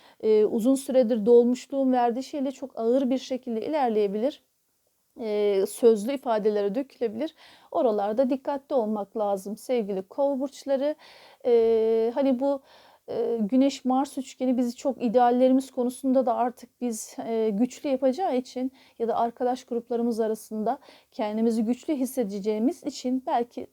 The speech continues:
sözlerimiz biraz keskin olabilir. E, burada şöyle bir, e, reklam vardı. Orada diyordu ki, "Kontrolsüz güç güç değildir."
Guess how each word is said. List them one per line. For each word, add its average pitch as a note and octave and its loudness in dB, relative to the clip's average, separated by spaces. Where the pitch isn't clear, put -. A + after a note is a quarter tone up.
sözlerimiz A3+ 0
biraz A#3 -4
keskin C4 -10
olabilir. A3+ -4
E, A3 -2
burada C4+ 2
şöyle B3+ 0
bir, B3+ 0
e, A#3 0
reklam C4+ 2
vardı. G#3+ 0
Orada A#3 -2
diyordu B3 0
ki, - -10
"Kontrolsüz B3+ -4
güç A#3 -4
güç - -12
değildir." A#3 2